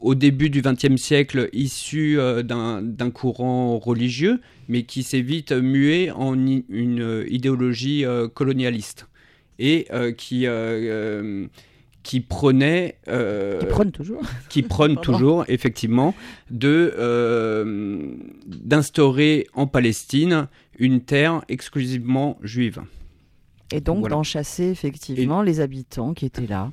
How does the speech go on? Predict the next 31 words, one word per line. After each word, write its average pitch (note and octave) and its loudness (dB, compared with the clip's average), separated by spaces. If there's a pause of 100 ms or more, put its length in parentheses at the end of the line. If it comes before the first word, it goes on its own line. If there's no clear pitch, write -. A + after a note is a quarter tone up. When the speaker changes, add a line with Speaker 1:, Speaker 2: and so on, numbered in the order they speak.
(120)
Speaker 2:
tout - -10
Speaker 1:
Voilà. B2 -2
Speaker 2:
simplement. A#2+ -6
Mm. C3 -4 (520)
Speaker 1:
Tout D3+ 2
Speaker 2:
Donc, C#3 0
Speaker 1:
à C#3 2
Speaker 2:
les B2+ 0
Speaker 1:
fait. - -6
Speaker 2:
Palestiniens. B2 -8 (180)
Mm. B2 -8
Speaker 1:
Et C#3 6
on, D3+ 0
on, C3+ 2
on B2+ 0
voit B2 2
très - -2
bien C#3 2
ce - -8
que, A#2 0
ce - -10
que C3 -4
ça A#2+ -2
donne C#3 2
aujourd'hui C3 0
comme, B2 -2
euh, A2 -4
comme A#2 -6
résultat. A2+ -6 (320)
Ça A#2 -6
donne B2 -2